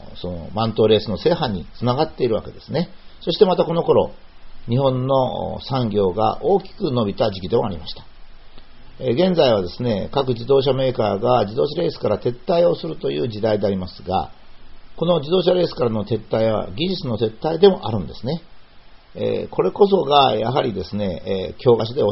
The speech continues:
えるべきことなんです。つまり技術というのはどういう本質を持っているかということですね。技術というのはやっぱり技術なんですね。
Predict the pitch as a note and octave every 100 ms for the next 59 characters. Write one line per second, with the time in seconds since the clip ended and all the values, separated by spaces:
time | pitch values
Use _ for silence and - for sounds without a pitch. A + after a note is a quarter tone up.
0 | - E3 E3 F#3+ - C3+ A2 D2+ - -
1 | - - - - - - G#2+ D#3 G#3+ G3
2 | - C#3 B2+ A#2 G2+ - D#3 F#3 G#3 G#3
3 | - E3+ F#3+ G#3+ - G3+ F#3+ F3 - -
4 | G#2+ F#2+ - - - - - - - A2
5 | F#2+ - C#3 A#3+ A3 - - - - D#3+
6 | G#3+ A3 - B2 A2+ G2+ - G#2+ F3 -
7 | - A#2+ F2+ - - F3